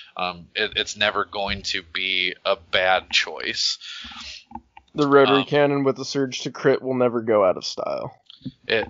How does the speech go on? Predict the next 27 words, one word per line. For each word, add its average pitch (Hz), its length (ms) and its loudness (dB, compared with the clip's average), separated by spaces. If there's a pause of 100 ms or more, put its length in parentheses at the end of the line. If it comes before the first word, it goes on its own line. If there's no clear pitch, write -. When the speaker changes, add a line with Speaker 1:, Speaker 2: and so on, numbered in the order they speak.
Speaker 1:
it's 120 400 0
just 131 220 0
a, 113 160 2
it's 117 140 -2
a 117 60 0
very 123 240 4
solid 113 380 4
option. 101 640 -2
It 110 120 -4
can, 107 300 -16 (140)
it 117 120 -4
can 123 140 -10
go 117 240 0
after 113 440 0
armor 123 540 -4
if 117 180 -6
you 120 100 -8
need 127 180 -4
it 127 140 -6
to. 131 320 -6 (520)
It 104 260 -6
can 107 580 -2 (340)
go 120 200 2
after 120 320 2
things 110 320 -6
in 107 140 -8
cover. 131 500 0